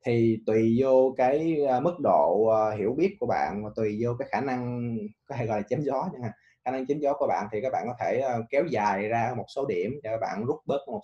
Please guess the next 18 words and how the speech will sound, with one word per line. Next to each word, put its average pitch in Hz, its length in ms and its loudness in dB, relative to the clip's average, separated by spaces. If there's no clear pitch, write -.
số 127 80 -4
điểm. 107 300 0
Ví 139 80 -6
dụ 107 120 0
như 120 280 -2
các 135 100 -4
bạn, 104 280 -4
à, 117 180 -2
không 127 160 -6
biết 139 120 -4
là 123 140 -6
bạn 101 160 -4
làm 101 220 0
gì, 101 380 0
nếu 139 240 -4
thế 165 80 0
mạnh 113 220 -4
mà 110 80 -2